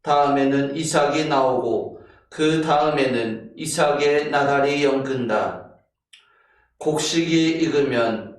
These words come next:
그 사람은 곧 낫을 된다. 수확할 때가 되었기 때문이다." 예수님께서 다시 말씀하셨다.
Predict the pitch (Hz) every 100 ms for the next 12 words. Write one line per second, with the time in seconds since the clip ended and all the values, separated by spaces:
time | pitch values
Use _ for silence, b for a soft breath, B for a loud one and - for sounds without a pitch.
0 | - - 156 156 160 156 147 143 143 139
1 | 151 151 151 - 135 139 143 147 143 143
2 | 131 117 - - - - _ _ _ _
3 | _ _ _ _ - 175 170 170 175 170
4 | 160 156 151 143 135 135 139 135 151 143
5 | 135 110 104 95 - - _ _ _ _
6 | _ _ _ _ _ _ b b b b
7 | b b 165 170 170 170 170 170 170 165
8 | 165 156 - 170 156 143 139 156 143 135
9 | 123 - 110 - - -